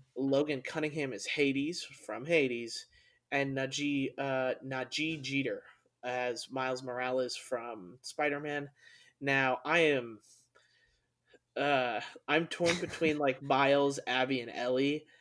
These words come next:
Speaker 2: Right.
Speaker 1: And I, I personally think I, I'm, I'm gonna go with Ellie here. It's for Ashley Johnson for Last of Us Two.
Speaker 2: Yeah. Um,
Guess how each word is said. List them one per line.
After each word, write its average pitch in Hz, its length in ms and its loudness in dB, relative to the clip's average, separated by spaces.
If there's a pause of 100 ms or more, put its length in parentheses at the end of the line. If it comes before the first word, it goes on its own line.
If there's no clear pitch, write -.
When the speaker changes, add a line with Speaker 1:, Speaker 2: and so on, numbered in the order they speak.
(160)
Speaker 2:
Right. 95 160 4
Speaker 1:
And 98 80 -2
I, 131 380 4 (140)
I 139 240 2 (420)
personally 190 880 2
think 185 380 -2
I, 135 140 -2
I'm, 135 340 -2
I'm 143 160 -4
gonna 147 180 0
go 139 160 0
with 127 140 2
Ellie 123 300 -2
here. 123 260 -6
It's 120 280 -12
for 143 160 -2
Ashley 127 320 -2
Johnson 127 340 -8
for 123 120 -8
Last 117 260 -6
of 117 80 -12
Us - 140 -14
Two. 120 340 -6 (440)
Speaker 2:
Yeah. 92 200 4 (1000)
Um, 127 500 6